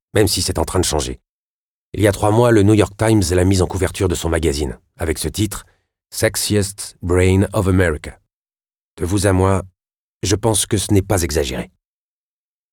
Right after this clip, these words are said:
Qu'a-t-elle de si extraordinaire ? Alan plissa les paupières. Longtemps, à cause de sa dégaine,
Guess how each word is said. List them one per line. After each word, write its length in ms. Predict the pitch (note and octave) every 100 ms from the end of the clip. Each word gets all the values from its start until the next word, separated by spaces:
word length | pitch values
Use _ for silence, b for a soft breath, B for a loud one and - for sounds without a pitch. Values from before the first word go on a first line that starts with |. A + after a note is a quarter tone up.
| _ _ -
Qu'a-t-elle 280 | D#2+ F2+ D#2+
de 100 | D2+
si 200 | - D#2
extraordinaire ? 720 | - - D2+ D2+ E2+ D2+ - _ _ _ _ _ _ _ _ _ _ _
Alan 300 | G#2 G2+ G2+
plissa 340 | F#2+ F2 E2+ F2
les 120 | D2+
paupières. 540 | D2+ - C#2 B1+ - _ _ _ _ _ _ _ _ _ -
Longtemps, 480 | G2+ A#2+ G2 B2 B2+
à 140 | A2 G2+
cause 260 | A2 F#2+
de 80 | F#2
sa 180 | - F2+
dégaine, 480 | E2 F2+ G2+ G2+